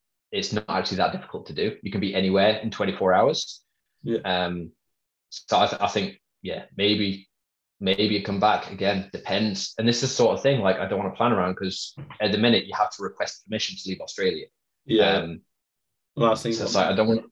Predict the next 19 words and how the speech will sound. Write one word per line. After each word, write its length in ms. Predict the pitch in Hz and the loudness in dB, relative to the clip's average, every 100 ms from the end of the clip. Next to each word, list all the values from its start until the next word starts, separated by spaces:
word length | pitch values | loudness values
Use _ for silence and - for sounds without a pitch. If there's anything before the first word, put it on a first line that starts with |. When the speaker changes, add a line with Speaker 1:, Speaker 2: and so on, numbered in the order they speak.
| _ _ _ _ _ - _ _ _ _ _ _ _ _ - | _ _ _ _ _ -20 _ _ _ _ _ _ _ _ -6
Speaker 1:
you 80 | |
know, 320 | 98 95 110 - | 0 2 2 -2
Speaker 2:
Yeah. 80 | 107 | -4
Speaker 1:
it's, 100 | 95 107 | -6 -4
it's, 120 | 110 | -2
it's 160 | 110 | -2
one 100 | 113 | -2
of 60 | 107 | -2
the 60 | 98 | -2
things 200 | 113 98 | -4 -4
I 100 | 92 _ _ _ _ _ _ _ _ - | -8 _ _ _ _ _ _ _ _ 0
don't, 260 | 110 110 | 4 4
don't 160 | 113 110 | 4 4
wanna 100 | 98 | 4
plan 220 | - 117 | 2 4
around 240 | 110 92 92 | 4 2 0
it. 140 | - | 2
But, 240 | 98 - - - - - - | 2 2 -6 -20 -20 -10 0
um, 400 | 104 104 98 | 2 2 0